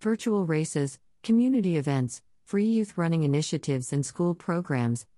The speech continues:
the Near Run Center featuring the New Balance Run Hub, and training resources that provide hundreds of thousands of people each year with the motivation, know-how, and opportunity to run for life. Near's premier event is the T C S New York City Marathon.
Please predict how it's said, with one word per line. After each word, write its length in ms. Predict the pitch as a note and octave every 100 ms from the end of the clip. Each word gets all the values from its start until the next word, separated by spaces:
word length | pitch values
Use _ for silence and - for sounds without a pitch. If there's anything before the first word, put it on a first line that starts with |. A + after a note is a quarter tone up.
| -
the 80 | D#3+
Near 260 | D3+ E3+ G3+
Run 240 | E3 C#3+
Center 380 | - C#3+ C3+ B2
featuring 480 | - C#3+ - C#3 C3
the 40 |
New 220 | B2+ D3
Balance 460 | C#3 C3 C3+ C3 C3+
Run 160 | C3
Hub, 320 | B2+ B2+ A#2 A#2 _ _
and 160 | G3+ G3
training 400 | - A3 A#3 B3
resources 640 | F#3+ F3+ F3 D#3 - B2+
that 180 | C3 B2+
provide 360 | C#3 C3 C3 B2+
hundreds 400 | D#3 D3+ E3 C#3+
of 100 | B2+
thousands 500 | B2+ C3 C3 C3 C3
of 120 | B2+
people 320 | C3+ B2+ B2
each 240 | B2 -
year 160 | C#3 C#3
with 160 | C3 B2+
the 60 |
motivation, 760 | B2+ C3 C3 C3 C3 B2+ A#2 A#2+ - _
know-how, 640 | D#3 D#3 E3+ E3 D3+ D#3+ -
and 140 | F3+
opportunity 640 | G3 G3+ F#3 G3 F#3 D3 A#2+
to 140 | B2+
run 180 | C3 C3
for 160 | -
life. 460 | B2 A#2 A2 - - _ _ _ _ _
Near's 360 | F#3+ G#3 A#3+ -
premier 340 | F3 D3 C#3+
event 360 | C3+ C3+ B2 C#3+
is 120 | C3
the 100 | C#3+
T 220 | - F#3+
C 260 | F#3+ E3+ C#3+
S 220 | D3 -
New 100 | D3
York 300 | D3 D3+ D#3+
City 300 | - D#3+ D#3
Marathon. 720 | C3+ B2+ B2+ C3 B2 A#2+ B2+